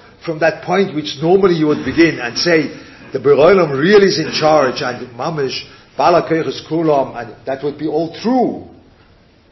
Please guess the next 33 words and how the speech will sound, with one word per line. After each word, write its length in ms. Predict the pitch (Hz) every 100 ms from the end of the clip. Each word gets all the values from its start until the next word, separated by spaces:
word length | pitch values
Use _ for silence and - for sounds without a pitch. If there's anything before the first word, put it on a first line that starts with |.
| _ _ _ - - - _
That's 180 | 139 147
all 240 | 170 190 190
true. 320 | 170 254 202
You 100 | 123
can 260 | 123 139 127
read 180 | 151 151
the 60 |
Nefesh 280 | 135 131 127 120
Chaim, 400 | 123 147 202 170
and 120 | 131
you 80 | 123
can 200 | 131 123
read, 280 | 135 131
uh, 360 | 120 110 - -
Shar 260 | - - 120
Gimel 320 | 120 175 196
in 60 | 185
Nefesh 280 | 185 156 165
Chaim, 240 | 160 165 185
you 80 | 160
can 240 | 156 147
read 180 | 165 165
everything 560 | 175 208 240 - 180 151
you 100 | 135
want. 500 | 175 202 - - - - - - - _
That's 200 | - 156
all 260 | 185 208 214
true. 600 | - 240 269 - - - - - _ _ -
But 120 | 135
the 60 |
Chavis 240 | 143 180 165
Halav 280 | 170 196 156
says, 400 | 180 180 -